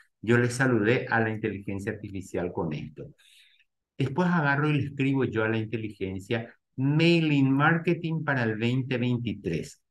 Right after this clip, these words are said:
Atiendan lo que responde. Como siempre agradecemos profundamente su lealtad y apoyo a nuestra empresa. Estamos orgullosos de ofrecerles productos". No entendió. Entonces le pongo, "Me, email marketing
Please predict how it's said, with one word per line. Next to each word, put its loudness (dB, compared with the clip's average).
Atiendan 2
lo 2
que -2
responde. -2
Como 4
siempre 2
agradecemos 0
profundamente 0
su -6
lealtad 0
y 0
apoyo -2
a -2
nuestra -4
empresa. -2
Estamos -2
orgullosos -2
de -2
ofrecerles -2
productos". -2
No 0
entendió. 0
Entonces 0
le 4
pongo, 2
"Me, 6
email 10
marketing 6